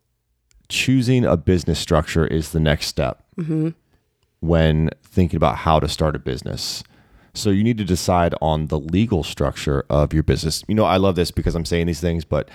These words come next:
Speaker 1: I
Speaker 2: You
Speaker 1: have
Speaker 2: have no idea what
Speaker 1: absolutely,
Speaker 2: he's talking about.
Speaker 1: I have absolutely no idea about how to start a
Speaker 2: <laughs>
Speaker 1: business.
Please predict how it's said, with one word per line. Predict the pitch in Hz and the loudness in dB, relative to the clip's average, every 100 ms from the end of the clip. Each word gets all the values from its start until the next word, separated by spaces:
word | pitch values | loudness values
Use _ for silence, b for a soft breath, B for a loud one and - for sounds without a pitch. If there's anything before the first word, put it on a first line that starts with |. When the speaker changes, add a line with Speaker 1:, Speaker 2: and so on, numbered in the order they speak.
| B B B | B B B
Speaker 1:
I | 151 | 0
Speaker 2:
You | 151 | 2
Speaker 1:
have | - | 2
Speaker 2:
have | 175 | 2
no | |
idea | 185 165 | 2 2
what | 156 | 4
Speaker 1:
absolutely, | - 151 147 156 | 4 4 2 2
Speaker 2:
he's | 80 82 | 2 2
talking | 143 143 143 | 0 0 -2
about. | - 120 | -2 0
Speaker 1:
I | |
have | 147 | 2
absolutely | 120 110 110 87 | 0 2 2 2
no | 87 87 | 2 4
idea | 85 76 82 87 | 2 2 2 2
about | 78 - | 0 -2
how | 80 82 | 0 -2
to | 92 | 0
start | 104 104 | 2 0
a | |
Speaker 2:
<laughs> | 95 | 2
Speaker 1:
business. | 107 107 104 | 0 0 -2